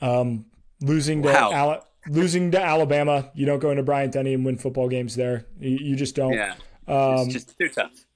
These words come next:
Speaker 1: Yeah. The, um, I'm gonna look it up, but I think Alabama, since, when did, uh, Saban get to Alabama? Was that two thousand eight?
Speaker 2: Uh, oh seven or, or oh eight.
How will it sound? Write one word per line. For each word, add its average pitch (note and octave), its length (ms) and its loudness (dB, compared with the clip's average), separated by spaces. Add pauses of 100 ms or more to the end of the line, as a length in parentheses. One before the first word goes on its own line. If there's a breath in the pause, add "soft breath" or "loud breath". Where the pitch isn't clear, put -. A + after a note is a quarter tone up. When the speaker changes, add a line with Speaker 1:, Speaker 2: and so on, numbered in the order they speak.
(360)
Speaker 1:
Yeah. C3 300 0 (120)
The, D3+ 500 2 (760 soft breath)
um, C3 560 0
I'm E3+ 120 -2
gonna D#3+ 380 2 (220)
look D3 280 -2
it C#3 60 2
up, C#3+ 340 0 (160)
but C3+ 520 0
I C#3+ 140 0
think F3 300 -2 (100)
Alabama, C#3+ 920 0 (480)
since, D3+ 800 0
when E3+ 240 0
did, G#3 180 4
uh, D#3 440 4 (100)
Saban C#3 560 0
get C3 200 -2
to B2 320 -2 (100)
Alabama? A#2+ 640 -6 (140)
Was C3 80 -6
that D3 120 -2
two E3+ 100 -6
thousand D3+ 300 -2
eight? D3 220 -4 (680)
Speaker 2:
Uh, C3 260 -4 (240)
oh D3+ 100 -2
seven C#3 340 -2
or, C3+ 100 -8
or B2+ 400 -6
oh A2+ 180 -8
eight. G#2+ 240 -8